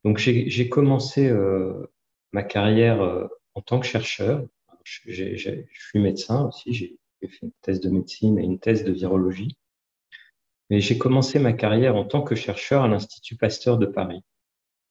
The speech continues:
dans les années quatre-vingts. Alors, euh, je dis ça parce que c'est, je me trouve, euh, par rapport à, à mes collègues, pas tous, euh,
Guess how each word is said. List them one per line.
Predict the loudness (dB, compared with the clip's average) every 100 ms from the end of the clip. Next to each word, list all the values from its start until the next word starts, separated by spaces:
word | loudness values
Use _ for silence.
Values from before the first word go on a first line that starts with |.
| _ _ 2
dans | 6
les | 6 6
années | 4 4
quatre-vingts. | 2 -2 -4 -6 -6 _ _ _ _ _ _ _ _ _ _ _ _ _ _ _
Alors, | -2 0 0 -4 -6
euh, | -4 -4 -10 _ _ _ _ _ _
je | -8
dis | -4
ça | 2 2
parce | 2 0
que | -2
c'est, | -2 2 4 4 0 -8 _ -18
je | -4 2
me | 2
trouve, | 0 -2 0
euh, | 2 2 0
par | 0
rapport | 0 0 0
à, | 0 -4 -10 -4
à | 0
mes | 0
collègues, | 2 4 4 2
pas | -2
tous, | -2 -8 -8 -14 -4
euh, | 2 2 2